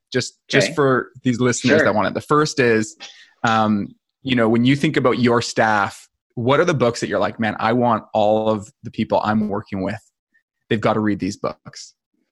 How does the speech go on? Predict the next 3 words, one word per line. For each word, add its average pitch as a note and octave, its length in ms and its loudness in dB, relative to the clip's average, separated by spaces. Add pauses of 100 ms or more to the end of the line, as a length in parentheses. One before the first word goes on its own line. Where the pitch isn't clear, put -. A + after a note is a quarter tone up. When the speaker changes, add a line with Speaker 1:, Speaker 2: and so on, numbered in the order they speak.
(1300)
Speaker 2:
Oh, C3+ 320 4
man. A2 500 0 (100)
Um, C3+ 720 0